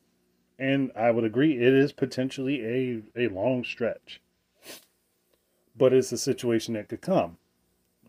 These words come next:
that could happen. And that is something that could also be a detriment to them, especially if it happens enough times.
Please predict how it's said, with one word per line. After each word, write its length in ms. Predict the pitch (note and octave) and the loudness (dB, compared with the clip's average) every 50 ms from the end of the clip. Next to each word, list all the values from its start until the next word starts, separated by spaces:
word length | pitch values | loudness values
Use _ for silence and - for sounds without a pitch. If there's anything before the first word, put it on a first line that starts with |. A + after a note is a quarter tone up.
| _ _ _ _ _ _ | _ _ _ _ _ _
that 160 | - G#2+ G2+ - | -10 -10 -8 -6
could 120 | A#2+ G#2 | -2 4
happen. 480 | B2+ D#3 D3+ C#3 - - F2+ D#2+ E2+ - _ _ _ _ _ _ _ _ _ _ _ _ _ _ _ _ _ _ _ _ _ _ _ _ _ _ _ _ _ _ | 6 6 6 6 4 -2 -14 -20 -20 -20 _ _ _ _ _ _ _ _ _ _ _ _ _ _ _ _ _ _ _ _ _ _ _ _ _ _ _ _ _ _
And 120 | - A2 A2+ | -10 -6 -4
that 140 | A2 A2+ A2+ | -2 -2 -2
is 120 | A2+ - | -2 -2
something 380 | - B2 A#2 A2 - C3 A#2+ A#2 | -2 -2 -2 -2 -4 -6 -6 -6
that 140 | A2 A2+ | -8 -10
could 120 | - C3 - _ | -12 -14 -14 _
also 340 | - C3+ C#3+ D3 - - B2 | 0 2 2 2 2 0 -4
be 320 | A2 G2+ A2 A2 G2 G2 F#2+ - | -2 -2 -4 -6 -6 -6 -10 -12
a 60 | G#2+ | -14
detriment 580 | G2+ F#2 A2 G#2 G#2 - G#2 F#2 F2+ E2 - - | -8 -6 -6 -6 -6 -6 -10 -14 -14 -16 -18 -18
to 100 | - A3 | -18 -18
them, 260 | - - - E3+ F3+ _ _ _ _ _ _ _ _ _ _ _ _ _ _ - - - _ _ _ _ _ _ _ _ _ _ _ _ _ _ _ _ _ _ _ _ _ _ _ _ | -18 -18 -18 -20 -20 _ _ _ _ _ _ _ _ _ _ _ _ _ _ -20 -20 -20 _ _ _ _ _ _ _ _ _ _ _ _ _ _ _ _ _ _ _ _ _ _ _ _
especially 400 | _ _ D3+ D3+ D3+ - - B2 | _ _ 2 2 2 2 0 -4
if 140 | A2 - | -2 -2
it 80 | A#2+ G2 | -2 -2
happens 340 | G#2 G#2 - G2+ G2+ G#2 G#2 | 0 -2 -2 -2 -6 -10 -10
enough 240 | F#2+ G2+ F#2+ - - | -8 -8 -10 -10 -6
times. 560 | - D3+ D#3 B2 - - - _ - - | -4 -4 -4 -4 -6 -10 -16 _ -20 -20